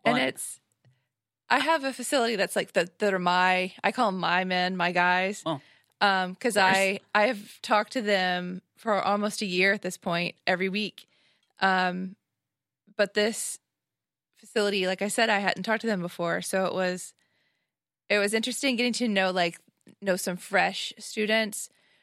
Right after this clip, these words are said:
Speaker 2: I don't know their backgrounds. I don't know what they've done. I don't know their stories. I don't know anything. Like, I am just meeting a human being, and it's so nice. And I worked through some things. Like, we're gonna be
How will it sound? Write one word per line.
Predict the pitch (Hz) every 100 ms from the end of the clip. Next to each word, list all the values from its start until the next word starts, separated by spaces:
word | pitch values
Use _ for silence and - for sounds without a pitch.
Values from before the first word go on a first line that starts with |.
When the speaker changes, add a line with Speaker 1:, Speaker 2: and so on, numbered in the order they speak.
| _ _ _ _ _ _ _
Speaker 2:
I | 196 208
don't | 185 202 202
know | 190
their | 180
backgrounds. | 175 165 190 165 185 185 -
I | 196
don't | 185 185 190
know | 185 180 165 -
what | 180 170 180 180
they've | 175 165 -
done. | 226 220 226 233 -
I | 175
don't | 175 180 -
know | 190 180 175 175 175 175 -
their | 175
stories. | - 254 254 247 226
I | 190
don't | 165
know |
anything. | 196 233 220 185
Like, | 175 -
I | 185
am | 185 180
just | 175 202 208
meeting | 214 214 208 214
a |
human | 214 196 185
being, | 185 214 214 175 180 202 _ - - _ _ -
and | 196 185 185
it's | 202 -
so | - 196 180 180 185 214 - _ _ _ 196
nice. | 185 196 170 180 - -
And | 196 196 190 190 180 - _ _ _ _ _ _
I | 196 226
worked | 196 185 - -
through | 277 285
some | 320 302
things. | 311 320 320 320
Like, | 214 214 220
we're | 262
gonna | 294 269
be | 240 208